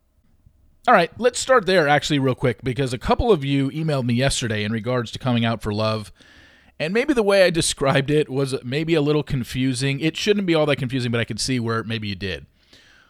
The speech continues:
What they're gonna do is on Tuesday, on Valentine's Day, they're gonna have a launch of the show, a live launch where you can see people that are involved with the show,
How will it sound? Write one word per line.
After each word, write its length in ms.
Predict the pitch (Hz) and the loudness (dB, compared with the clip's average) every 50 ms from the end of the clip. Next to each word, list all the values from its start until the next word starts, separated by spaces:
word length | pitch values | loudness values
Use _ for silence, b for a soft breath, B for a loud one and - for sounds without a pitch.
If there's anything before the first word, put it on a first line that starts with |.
| b b | b b
What 240 | b 123 160 233 - | b -2 -2 0 0
they're 80 | 320 | -2
gonna 220 | 302 254 277 240 190 | -4 -2 -2 -2 -4
do 420 | 135 117 139 143 131 123 110 110 - | -2 -2 0 0 0 0 0 -2 -4
is 400 | 123 117 113 113 110 107 101 - - | -4 -4 -4 -2 -4 -4 -6 -8 -6
on 220 | 135 156 180 196 | -4 -2 -2 0
Tuesday, 360 | - - 160 135 104 92 104 | 0 0 0 0 0 -2 -4
on 160 | 104 110 123 120 | -2 -2 -2 -2
Valentine's 500 | 113 113 113 110 104 110 107 104 95 98 | -2 -2 -2 -2 -2 -4 -4 -4 -4 -6
Day, 120 | 107 110 | -6 -6
they're 100 | 101 110 | -6 -6
gonna 200 | 104 147 160 170 | -4 -4 -2 -2
have 120 | 165 170 | -2 0
a 40 | 156 | 0
launch 440 | 139 127 127 123 123 123 120 - - | 0 0 0 0 0 0 0 -2 -4
of 180 | - 127 117 104 | -6 -6 -6 -6
the 80 | 104 110 | -6 -8
show, 280 | - - 104 87 78 - | -6 -4 -4 -4 -4 -4
a 80 | - 104 | -6 -4
live 380 | 104 110 120 131 131 131 113 | -2 0 2 2 2 2 0
launch 360 | 107 104 98 92 87 85 - | -2 -4 -4 -4 -6 -8 -8
where 80 | - 104 | -8 -8
you 100 | 101 98 | -8 -8
can 160 | - - 92 | -8 -8 -8
see 320 | - - - 123 113 110 107 | -6 -4 -4 -2 -2 -2 -2
people 460 | - - 117 113 - 110 110 107 85 | -2 -4 -4 -4 -4 -4 -4 -6 -6
that 160 | 71 101 98 | -6 -6 -6
are 80 | 98 90 | -6 -6
involved 720 | 92 95 98 107 - - _ - 117 117 120 120 117 104 | -6 -8 -10 -12 -14 -18 _ -8 -4 -2 -2 -2 -2 -4
with 160 | 107 107 104 | -4 -6 -6
the 80 | - 101 | -6 -8
show, 460 | - - 107 101 95 90 87 90 - | -8 -6 -4 -4 -4 -4 -6 -8 -10